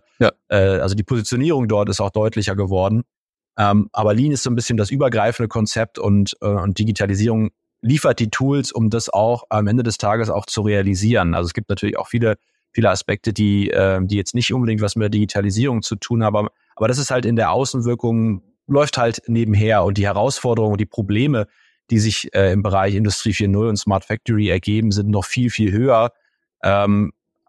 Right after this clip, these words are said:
Speaker 2: zum-, zumindest ist meine Einschätzung so und da ist die Branche noch,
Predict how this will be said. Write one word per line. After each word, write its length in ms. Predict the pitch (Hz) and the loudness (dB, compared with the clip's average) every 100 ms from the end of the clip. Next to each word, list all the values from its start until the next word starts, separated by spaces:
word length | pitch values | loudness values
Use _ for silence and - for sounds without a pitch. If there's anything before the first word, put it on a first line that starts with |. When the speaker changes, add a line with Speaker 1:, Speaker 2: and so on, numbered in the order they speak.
| _ | _
Speaker 2:
zum-, 340 | - 110 113 | 0 2 2
zumindest 320 | 107 110 107 101 | 0 0 0 0
ist 80 | |
meine 300 | 98 92 113 | 2 2 2
Einschätzung 500 | 90 101 107 98 107 | -2 -2 -4 -4 -4
so 240 | 95 101 104 | -2 0 0
und 160 | 101 | 0
da 140 | 98 101 | 0 0
ist 180 | 92 - | 0 -4
die 60 | |
Branche 360 | 98 101 110 107 | -2 0 0 2
noch, 280 | 104 98 | 0 -2